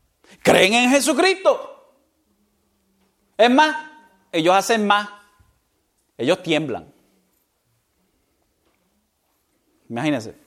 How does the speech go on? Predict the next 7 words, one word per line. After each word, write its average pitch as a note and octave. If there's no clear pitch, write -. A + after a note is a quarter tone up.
creen B3
y D3+
tiemblan. B2+
Sin D#3+
embargo, D#3+
son -
criaturas F#3